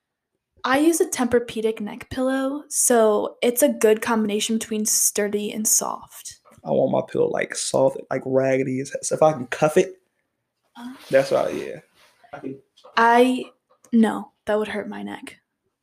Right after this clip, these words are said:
Speaker 2: Oh, my, my neck and back hurt all the time, but it's, it's some good sleep right there. I know I'm sleeping well.
Speaker 1: Do you wake up sore, though?
Speaker 2: Yeah, it's worth it.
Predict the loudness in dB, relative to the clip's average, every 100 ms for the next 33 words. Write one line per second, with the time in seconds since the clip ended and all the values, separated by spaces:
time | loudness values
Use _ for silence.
0 | _ _ -14 -6 -4 -4 -6 -4 -2 -2
1 | -4 -6 -6 -6 -4 -4 -6 _ _ _
2 | _ _ _ -2 -2 -2 0 0 -2 2
3 | 4 4 0 _ -6 -4 -4 -4 4 4
4 | 4 0 0 2 2 2 2 2 0 -12
5 | _ -6 0 0 0 -2 -4 -2 2 4
6 | 2 0 _ _ _ _ _ _ _ _
7 | -12 -4 0 2 0 0 0 4 4 4
8 | 4 2 -2 _ _ _ -10 -4 -2 -2
9 | -4 -8 -8 -12